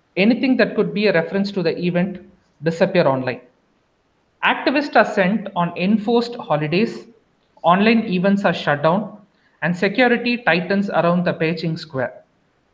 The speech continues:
Today, the Chennai Center for China Studies attempts to remember the student-led demonstrations that call for democracy, free speech, and a free press in China,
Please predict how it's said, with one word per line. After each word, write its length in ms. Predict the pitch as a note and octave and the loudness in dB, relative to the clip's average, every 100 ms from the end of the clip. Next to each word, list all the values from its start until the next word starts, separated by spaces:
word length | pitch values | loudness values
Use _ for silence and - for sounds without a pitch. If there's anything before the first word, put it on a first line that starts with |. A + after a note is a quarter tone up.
| - | 0
Today, 500 | A3+ E3+ G3 - - _ _ _ _ _ | 4 4 2 -4 -16 _ _ _ _ _
the 80 | F3 | -4
Chennai 400 | F3 A3 A#3+ C4+ | 4 4 6 4
Center 320 | C4+ G#3 G#3+ | 4 2 4
for 160 | A3 G#3 | 4 2
China 340 | F#3+ D#3+ D#3+ | 4 2 0
Studies 520 | D#3+ D3+ D3+ G3 - - _ _ _ _ | 0 -2 -2 -6 -8 -20 _ _ _ _
attempts 360 | - C#4+ C#4 C#4 | -2 2 2 0
to 140 | B3 F#3 | 0 2
remember 640 | E3+ F3+ D3+ E3 F#3 - - _ _ _ | 4 2 2 0 0 -12 -20 _ _ _
the 100 | D3+ | -8
student-led 720 | E3+ - B3+ B3+ C4 G3 G3 D#3 | -8 -4 0 2 2 2 2 2
demonstrations 960 | E3 F#3 G3 G3 D3+ - B2 - - _ _ _ _ _ D#3+ | 0 0 -2 -4 -4 -6 -12 -14 -20 _ _ _ _ _ -4
that 240 | D#3+ - | -4 2
call 240 | F#3 G#3+ | 2 2
for 160 | A3 - | 2 2
democracy, 760 | D3+ D3+ F3+ F#3 F3 A#3+ C4+ - _ _ _ _ _ | 2 0 -2 -2 -4 -8 -10 -14 _ _ _ _ _
free 260 | - A#3+ | -4 -2
speech, 560 | B3+ B3 G3 G#3+ - - - _ _ _ | -2 -4 -6 -6 -8 -16 -20 _ _ _
and 180 | F3+ G#3 | 2 2
a 40 | |
free 380 | G#3 - C4+ C#4 | 2 0 2 2
press 440 | - F3 G3+ - - - | 4 2 2 -6 -16 -4
in 160 | F#3 F3 | -2 0
China, 680 | F3+ D#3+ D#3 F#3 - - | 2 2 4 2 0 -10